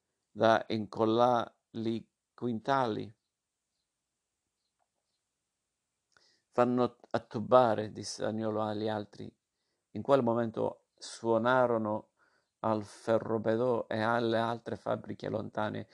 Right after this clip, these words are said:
giù verso Testaccio, il porto San Paolo, le sirene delle tre, e al Ricetto e Marcello si alzarono e senza dir niente a nessuno se ne andarono giù per via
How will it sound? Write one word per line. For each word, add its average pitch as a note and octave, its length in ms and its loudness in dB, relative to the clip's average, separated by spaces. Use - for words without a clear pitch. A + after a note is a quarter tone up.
giù A2+ 200 -2
verso A2+ 380 2
Testaccio, G#2+ 800 -8
il G#2+ 180 -6
porto A#2 460 -2
San A#2 240 -6
Paolo, A2+ 500 -2
le A2+ 140 -4
sirene A2+ 800 -2
delle A2+ 320 -4
tre, A2 380 -6
e B2+ 120 0
al A#2 100 4
Ricetto A#2+ 760 -2
e A#2+ 120 -2
Marcello A#2 840 0
si - 160 -4
alzarono G#2 640 0
e - 120 -8
senza A#2 440 -8
dir G#2 340 -6
niente A2 400 -4
a A2 60 0
nessuno A2+ 540 -4
se A2 180 -6
ne G#2+ 100 -2
andarono G#2+ 640 -2
giù A2 320 -8
per G#2+ 280 -6
via G#2+ 400 -6